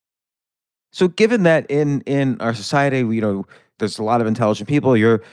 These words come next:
you're, you know, you've written all these amazing books.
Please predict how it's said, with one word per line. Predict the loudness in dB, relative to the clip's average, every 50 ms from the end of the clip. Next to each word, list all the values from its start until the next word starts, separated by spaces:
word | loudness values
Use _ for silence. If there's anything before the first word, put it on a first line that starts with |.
| -20 _ _
you're, | -2 2 2 4 4 2 2 0
you | -2 -2 -2
know, | 0 0
you've | 0 -2 -2
written | -2 0 2 2 2
all | 2 2 2 2
these | 2 2 0 -2 -4 -10 -18 _ _ _ _ _ _ _ _ -4
amazing | 0 2 4 4 4 4 4 2 0 2
books. | 2 2 2 2 -2 -8 -16 -18